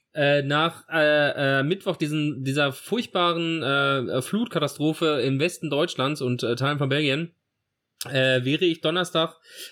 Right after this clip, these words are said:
eigentlich auf einer Schulung gewesen und ich hab mir schon sowas gedacht und war mir überlegen, ob wir überhaupt fahren. Die war in Pulheim oder wäre in Pulheim gewesen und wir sind, wir hätten um zehn Uhr da sein müssen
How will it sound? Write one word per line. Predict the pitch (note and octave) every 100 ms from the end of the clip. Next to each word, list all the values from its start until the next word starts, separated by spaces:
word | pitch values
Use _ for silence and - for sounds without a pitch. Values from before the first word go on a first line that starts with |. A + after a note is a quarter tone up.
| -
eigentlich | D3+ F#3+
auf | F3+
einer | E3 D#3+
Schulung | D#3 B3 B3+ F#3
gewesen | C3+ B2 B2+ C#3 F3+
und | C3 C#3+ C#3+
ich | D#3+
hab | G3+
mir | B3
schon | G#3+ G3+
sowas | G3+ G3
gedacht | D#3 F3 G3+
und | F#3+ E3
war | F3
mir | F#3+
überlegen, | F3 F3 F#3
ob | C#3+
wir | E3 D#3
überhaupt | D#3+ D#3
fahren. | - F3+ F3+ F3+
Die | D3 C#3
war | D3+ D#3+
in | D3 C#3+
Pulheim | - G#3 G#3 D#3 D#3+
oder | C#3 C#3
wäre | E3
in | E3
Pulheim | D#3+ E3 D#3
gewesen | D3 E3 E3+ F3 G3 - - - - _
und | - D3 D#3
wir | C#3+ C#3+
sind, | E3+ F#3+ F#3
wir | D3+
hätten | E3 F#3+
um | E3
zehn | - F#3+
Uhr | F3+
da | D#3 F3
sein | G#3 G#3
müssen | G#3 G#3 A#3 A#3+